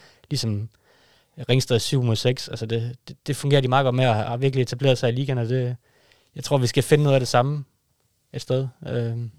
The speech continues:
jeg ved ikke lige, hvor det skal komme fra, men det virker sådan meget op og ned. Sådan, øh, spilmæssigt. Kvæg den, de sidste par kampe, eller den sæson, man har haft i år. Det,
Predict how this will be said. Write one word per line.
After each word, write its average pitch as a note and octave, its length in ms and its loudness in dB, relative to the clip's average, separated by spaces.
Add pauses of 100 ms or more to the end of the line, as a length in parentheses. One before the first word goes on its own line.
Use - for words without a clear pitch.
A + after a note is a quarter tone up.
(600)
jeg C3 100 -4
ved A2+ 60 -2
ikke A#2+ 120 0
lige, B2+ 60 0
hvor B2+ 140 4
det A2 60 0
skal A2+ 120 -8
komme B2 200 0
fra, - 160 -4
men G#2+ 400 -6 (300)
det B2 80 -2
virker C#3+ 160 4
sådan A#2+ 140 -2
meget A2+ 160 2
op A2+ 100 2
og A#2 60 -2
ned. A2+ 180 -2 (680)
Sådan, G#2 240 -10
øh, A2 180 -8 (260)
spilmæssigt. B2 500 -4 (1200)
Kvæg A2+ 380 0 (220)
den, G#2+ 220 -4 (340)
de B2 60 -6
sidste - 280 -6
par A2 120 -4
kampe, A2+ 340 -2 (120)
eller G#2 200 -4
den G#2 280 -8
sæson, A#2+ 320 -2
man A2 100 -2
har A2 60 0
haft A#2 200 -6
i A2+ 40 -6
år. A2+ 180 -6 (280)
Det, A2+ 380 -8